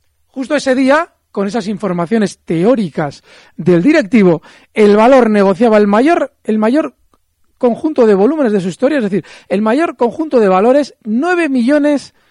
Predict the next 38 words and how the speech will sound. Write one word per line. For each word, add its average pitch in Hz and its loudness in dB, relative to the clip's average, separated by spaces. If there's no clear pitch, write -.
trescientos 208 -2
mil 269 -8
títulos 202 -4
en 247 -2
un 339 -6
solo 294 -2
día, 277 -2
con 185 -6
aquellos 240 -6
rumores 202 -4
de 185 0
opa 262 0
que 233 -2
además 233 0
se 220 -4
veían 262 0
acompañados 220 -6
con 208 -8
un 226 -6
empujoncito 190 -12
al 226 -4
alza 214 -8
por 285 -8
parte 233 -6
de 233 -6
quienes 190 -14
colocan 214 -12
ahí 202 -10
a 190 -10
ese 190 -16
directivo 185 -16
que 170 -14
va 180 -16
a 214 -14
colaborar 185 -10
con 170 -6
la 156 -2
mentira 196 -8